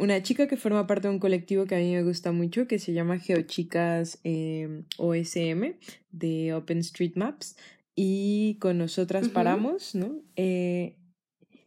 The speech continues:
Speaker 1: y <laughs> es que lo tienen que ver, esto es, esto es muy visual.
Speaker 2: Es, es, es
Speaker 1: Eh,
Speaker 2: irreal.
Speaker 1: es, es un mapa atascado de pines de todos los lugares en los que se
Speaker 2: Sí.
Speaker 1: hicieron la, la, el, el, los performance, ¿no?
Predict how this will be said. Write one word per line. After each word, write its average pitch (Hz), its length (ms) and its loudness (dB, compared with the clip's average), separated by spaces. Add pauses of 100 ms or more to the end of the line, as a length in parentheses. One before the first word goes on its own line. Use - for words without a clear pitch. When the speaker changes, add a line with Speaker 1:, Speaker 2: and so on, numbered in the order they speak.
(300)
Speaker 1:
y 254 560 -2 (180)
<laughs> 311 580 6 (400)
es 220 180 4
que 254 120 4
lo 240 140 8
tienen 196 300 6
que 190 140 6
ver, 170 160 8
esto 170 240 2
es, 190 140 -2
esto 185 260 -2
es 190 160 2
muy 185 220 4
visual. 170 560 0 (380)
Speaker 2:
Es, 233 260 -2
es, 233 180 -2
es 240 180 0
Speaker 1:
Eh, 247 40 4
Speaker 2:
irreal. 196 580 4
Speaker 1:
es, 175 160 -2
es - 60 -6
un 196 160 0
mapa 185 520 2
atascado 175 880 2
de 190 200 4
pines 208 560 0
de 175 140 4
todos 190 480 0
los 190 160 -2
lugares 175 400 2
en 180 100 0
los 165 160 0
que 170 160 0
se 170 140 -2
Speaker 2:
Sí. 190 80 2
Speaker 1:
hicieron 170 340 2
la, 156 240 -4
la, 160 160 -4 (100)
el, 151 280 -4
el, 151 800 -6 (260)
los 165 220 0
performance, 151 960 -8
¿no? 185 180 -6